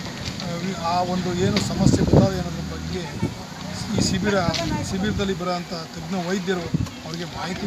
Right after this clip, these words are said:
ಕೊಡೋಂಥ ಕೆಲಸ ಮಾಡೋಂಥದ್ದು, ಆಪ್ತ ಸಮಾಲೋಚನೆ ಮಾಡೋಂಥದ್ದು, ಏನೇ ಸಮಸ್ಯೆ ಇದ್ದರೂ ಅವ್ರಿಗೆ ಉಚಿತವಾಗಿ ಸರ್ಕಾರದ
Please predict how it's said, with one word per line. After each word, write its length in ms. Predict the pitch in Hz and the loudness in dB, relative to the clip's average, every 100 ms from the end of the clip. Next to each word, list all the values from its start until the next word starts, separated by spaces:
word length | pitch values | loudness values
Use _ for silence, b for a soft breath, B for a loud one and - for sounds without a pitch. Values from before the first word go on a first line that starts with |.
| 185 | -2
ಕೊಡೋಂಥ 260 | 180 165 170 | -2 -2 -6
ಕೆಲಸ 160 | 160 165 156 | -8 -10 -10
ಮಾಡೋಂಥದ್ದು, 480 | 151 - - - 190 - - - - - - | -8 -8 -8 -10 -12 -12 -14 -14 -6 -4 -4
ಆಪ್ತ 180 | 156 185 - | -6 -6 -8
ಸಮಾಲೋಚನೆ 440 | 147 175 190 185 175 | -6 -4 -4 -4 -4
ಮಾಡೋಂಥದ್ದು, 540 | 170 165 - - 170 - - - - - - 165 185 | -4 -6 -6 -4 -2 -2 -4 -4 -4 -4 -4 0 0
ಏನೇ 160 | 226 226 202 | 2 2 2
ಸಮಸ್ಯೆ 360 | 190 185 190 175 | 0 0 -2 -2
ಇದ್ದರೂ 200 | - 202 180 | -4 -4 -4
ಅವ್ರಿಗೆ 240 | 165 190 190 165 | -4 -4 -4 -4
ಉಚಿತವಾಗಿ 800 | 175 220 - 208 202 190 180 214 226 - - - - - | 0 0 2 0 0 0 -2 -4 -4 -8 -10 -14 -12 -6
ಸರ್ಕಾರದ 680 | 175 175 208 202 196 196 | -4 -2 2 4 4 2